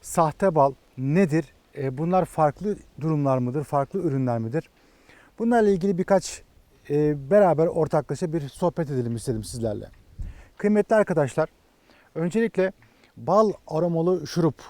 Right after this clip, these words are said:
bundan çok muzdariptik. E, ve Allah'ın da izniyle, e, yıllardır maalesef birliklerimiz bu konuya bir türlü el atmadılar. Ama yeni yeni bir umutla beraber bazı platformlarda bunlar dillenmeye başlandı. Ve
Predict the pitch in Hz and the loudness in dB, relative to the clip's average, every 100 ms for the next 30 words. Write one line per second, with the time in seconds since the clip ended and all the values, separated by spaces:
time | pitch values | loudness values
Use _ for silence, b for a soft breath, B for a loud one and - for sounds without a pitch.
0 | - _ 135 170 185 196 175 - 190 160 | -20 _ -10 -6 -2 -2 -2 -4 -4 -4
1 | 147 123 135 120 170 - - - _ - | -4 0 0 -2 -4 -8 -10 -20 _ -6
2 | 156 185 175 175 185 165 180 180 180 175 | 2 4 4 2 0 0 0 0 0 -2
3 | 147 139 170 147 156 - b b b 123 | -2 -2 -2 -2 -2 -8 b b b -6
4 | 123 131 160 214 240 170 170 165 170 165 | -4 -2 2 4 4 2 -2 0 0 -2
5 | - 143 123 156 165 - 160 160 143 165 | -4 -6 -2 -2 -4 -4 -4 -4 -6 -6
6 | 160 151 143 175 - 120 - 139 175 175 | -6 -6 -4 -4 -4 -8 -8 0 0 2
7 | 151 120 135 151 b b b b 185 190 | -2 -2 -2 -4 b b b b -2 0
8 | 135 143 196 226 196 147 143 151 160 170 | 0 0 2 2 2 0 -2 -4 -4 -4
9 | 180 185 151 139 135 135 165 B B B | -4 -2 -2 0 2 2 0 B B B
10 | 180 196 165 - 160 156 - 156 147 139 | 2 2 0 -6 -2 -2 -2 -4 -2 -2
11 | 135 170 156 - 127 165 160 160 143 151 | 0 0 -2 -8 -8 -4 0 0 -2 -2
12 | 143 143 156 143 139 - 131 127 151 - | 0 0 0 2 0 0 -2 0 -2 -4
13 | b b b b 143 180 196 | b b b b -2 2 2